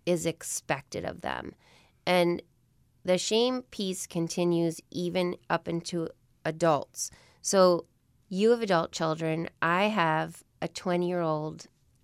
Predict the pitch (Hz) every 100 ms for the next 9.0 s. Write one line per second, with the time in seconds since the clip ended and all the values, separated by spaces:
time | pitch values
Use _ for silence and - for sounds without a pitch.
0 | _ _ _ _ _ - 160 143 147 160
1 | 180 - - - - _ _ - 175 170
2 | 165 160 160 - 175 165 165 170 156 151
3 | 151 151 - - 156 - - - 170 165
4 | 160 156 156 - 175 165 147 - - -
5 | - - 185 - 214 220 226 175 - _
6 | _ - 185 - _ - 190 180 165 -
7 | 208 226 208 185 175 160 - - 170 -
8 | 175 170 165 156 156 175 214 185 - -